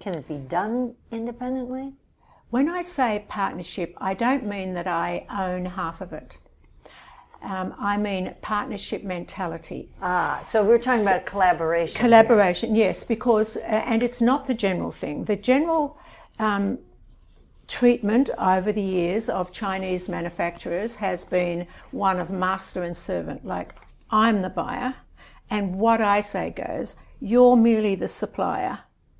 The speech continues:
Speaker 2: You're the servant. And that master-servant mentality does not, um, encourage partnership in any way.
Speaker 1: It's pretty much over now, isn't it? I mean, does anybody still do that?
Speaker 2: Yes.
Speaker 1: Really?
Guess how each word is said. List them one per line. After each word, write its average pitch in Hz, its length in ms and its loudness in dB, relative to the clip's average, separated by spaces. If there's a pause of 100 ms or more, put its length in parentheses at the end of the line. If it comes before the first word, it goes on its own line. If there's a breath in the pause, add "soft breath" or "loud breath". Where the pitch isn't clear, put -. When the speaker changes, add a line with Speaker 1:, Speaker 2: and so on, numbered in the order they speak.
(380 soft breath)
Speaker 2:
You're 196 300 0
the 165 100 -6
servant. - 500 -8 (320 loud breath)
And 208 200 -6
that 269 280 2
master-servant 214 920 -4
mentality 190 640 -4
does 226 320 -4
not, 170 280 -6 (640 loud breath)
um, 180 400 -6
encourage 208 760 -4 (320)
partnership 196 560 -8
in 180 120 -4
any 175 200 -6
way. 170 380 -4 (520)
Speaker 1:
It's 214 100 -8
pretty 220 200 -2
much 160 240 -6
over 214 380 -2
now, - 320 -16
isn't 202 220 -8
it? 240 220 -8
I 180 40 -10
mean, 160 180 -6
does 143 200 -10
anybody 202 520 -4 (760)
still 226 320 -8
do 226 200 -2
that? 233 320 -6 (960)
Speaker 2:
Yes. 285 440 -2 (120)
Speaker 1:
Really? 185 440 -6